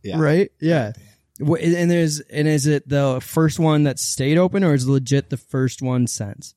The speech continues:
Speaker 1: Since, in the city.
Speaker 2: Is that a law thing?
Speaker 1: No,
Speaker 2: Was that
Speaker 1: I
Speaker 2: a
Speaker 1: think it was just a, well, I mean, some of it was a law thing, because if you noticed how, like, think about way back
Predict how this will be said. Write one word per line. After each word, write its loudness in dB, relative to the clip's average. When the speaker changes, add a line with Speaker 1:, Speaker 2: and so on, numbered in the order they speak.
Speaker 1:
Since, -4
in 2
the -2
city. -4
Speaker 2:
Is 0
that 2
a 2
law 0
thing? 0
Speaker 1:
No, 4
Speaker 2:
Was 2
that 2
Speaker 1:
I 2
Speaker 2:
a 4
Speaker 1:
think 2
it 4
was -2
just -4
a, -2
well, 2
I -10
mean, -4
some -2
of 0
it -4
was -4
a -6
law -4
thing, -6
because -6
if -10
you -4
noticed -4
how, -4
like, -8
think -4
about 0
way -4
back -4